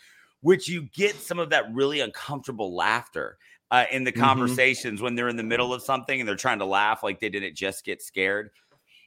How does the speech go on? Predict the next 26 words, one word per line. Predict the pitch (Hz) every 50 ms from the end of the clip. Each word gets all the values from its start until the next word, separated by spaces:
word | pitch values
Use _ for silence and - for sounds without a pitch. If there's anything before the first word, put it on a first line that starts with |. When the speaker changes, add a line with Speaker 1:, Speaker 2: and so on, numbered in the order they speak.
| _ -
Speaker 1:
You | 123 147 156
do | 139 113 -
Speaker 2:
Yeah. | 165 220 202 175
Speaker 1:
get | - 165
a | 160 147
lot | 139 139 135 131 127
of | 120 107
that. | 127 131 139 143 131 123 - _ _ -
And | 143 147 143 139
so | - - - - 160 156 151 143 139 139 135 120 110 _ _ _ _ _ _ _ -
I | 147 156 156
think | 147 - - 208 214 214 180 - -
that | 190 170 139 - 127
they, | 156 151 147 147 139 131 127 113 95 - - _ _ _ _ _ _ _ _ -
that | 110 143 147 143 139 127 117 - - _ _ _
one | - 107 117 143 185 202 214
of | 190 151
the | 165
reasons | 147 131 147 160 165 156 123 147 143 117 101
that | 107 127 123 -
this | 117 110 104 -
setting | - - - - 170 185 - 180 147 113
becomes | 101 117 - - 123 107 95 -
so | - 110 104
much | 98 98 90 82 - -
fun | - - - 208 240 254 214 131 101 98 95